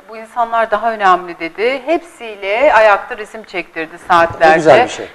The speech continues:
Speaker 1: Ne
Speaker 2: Yani.
Speaker 1: kadar hayranlık
Speaker 2: Biz onları
Speaker 1: duydum
Speaker 2: gördük
Speaker 1: ya,
Speaker 2: çok
Speaker 1: ne
Speaker 2: şükür.
Speaker 1: kadar.
Speaker 2: Yani çocukluğum bilir hepsi. Yani Unutulmayanlar filmi, e,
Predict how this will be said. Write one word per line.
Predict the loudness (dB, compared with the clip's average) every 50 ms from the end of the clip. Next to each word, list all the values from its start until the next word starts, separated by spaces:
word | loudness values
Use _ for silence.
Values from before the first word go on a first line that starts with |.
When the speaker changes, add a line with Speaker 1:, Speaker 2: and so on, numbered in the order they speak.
| _ _
Speaker 1:
Ne | -8 -6
Speaker 2:
Yani. | -6 -6 -4
Speaker 1:
kadar | 0 2 2 2 2
hayranlık | 2 2 2 2 4 2 0 0 -2 -6 -12 -8
Speaker 2:
Biz | 0 4
onları | 4 6 6 6 6
Speaker 1:
duydum | 6
Speaker 2:
gördük | 6 6 8
Speaker 1:
ya, | 8 8 8 6
Speaker 2:
çok | 6 2 0
Speaker 1:
ne | -4 -8 -8
Speaker 2:
şükür. | -6 -2
Speaker 1:
kadar. | -2 2 4 6 6 6 4 0 -4 -12 -16 -20 -20
Speaker 2:
Yani | -20 -16 -14
çocukluğum | -12 -12 -12 -8 -4 -4 -4 -4
bilir | -4 -8 -8 -10
hepsi. | -10 -12 -14 -16 -16 -16 _ _ _ _ _ _ _ _ _ _ _ _ _ -14
Yani | -12 -12 -10
Unutulmayanlar | -8 -10 -10 -8 -8 -6 -4 0 0 0 0 2 0 0 0
filmi, | -2 -8 -18 -14 -12 -12
e, | -12 -14 _ _ _ _ _ _ _ _ _ _ _ _ -14